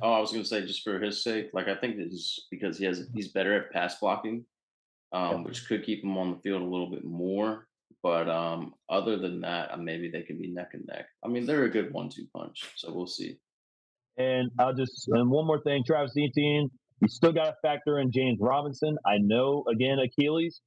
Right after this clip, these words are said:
Speaker 2: James Robinson's a good football player. I know he's on a terrible team, but he's a football player, which is the biggest compliment you could ever give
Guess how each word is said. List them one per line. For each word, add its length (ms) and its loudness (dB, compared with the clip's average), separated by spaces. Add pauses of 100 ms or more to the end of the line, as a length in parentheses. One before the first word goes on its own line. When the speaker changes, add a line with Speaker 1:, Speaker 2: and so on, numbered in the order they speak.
(1800)
Speaker 2:
James 220 6
Robinson's 440 2
a 40 4
good 180 4
football 360 0
player. 180 0 (1160)
I 60 4
know 120 4
he's 100 4
on 140 4
a 40 -2 (120)
terrible 280 4
team, 480 2 (680)
but 120 2
he's 120 2
a 80 2
football 440 2
player, 240 4
which 180 2
is 120 2
the 100 2
biggest 380 0
compliment 480 2
you 100 2
could 240 0
ever 200 2
give 340 2